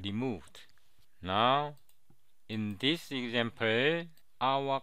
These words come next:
curve C two is defined like this. So we have to define this curve. Here, this is our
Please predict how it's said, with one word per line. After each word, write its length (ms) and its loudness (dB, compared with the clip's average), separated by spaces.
curve 880 2
C 380 -6
two 480 -2
is 360 -2
defined 720 0
like 300 4
this. 440 -8
So 600 0
we 400 0
have 280 2
to 180 -8
define 1040 0
this 440 -4
curve. 480 4
Here, 840 2
this 320 -4
is 380 -2
our 680 2